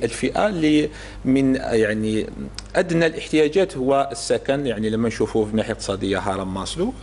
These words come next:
احتياجات أساسية، الغذاء، السكن، هذا الأمر ضروري، لذلك نحن نرى بأنه مستحيل أن تتوقف هذه البرامج،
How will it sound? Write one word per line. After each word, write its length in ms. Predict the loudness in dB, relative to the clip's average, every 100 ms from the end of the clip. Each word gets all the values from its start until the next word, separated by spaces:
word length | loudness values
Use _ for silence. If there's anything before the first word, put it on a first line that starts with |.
| -6
احتياجات 600 | -4 2 2 4 2 2
أساسية، 680 | -2 0 -2 -2 2 4 4
الغذاء، 520 | 2 -2 0 2 2
السكن، 480 | -2 -2 0 0 -2 -4 -10 -2
هذا 480 | 0 4 2 2 0
الأمر 300 | 0 -2 0
ضروري، 480 | 0 -2 -4 -8 -4
لذلك 400 | 0 2 2 -2
نحن 160 | -2
نرى 260 | 0 2 0
بأنه 380 | -2 -2 -2 -2 -6 -14 -8 -2
مستحيل 420 | 2 2 2 0
أن 80 | -2
تتوقف 500 | 0 0 0 -2 0
هذه 440 | -2 0 -2 -2 -4
البرامج، 500 | -4 -2 0 0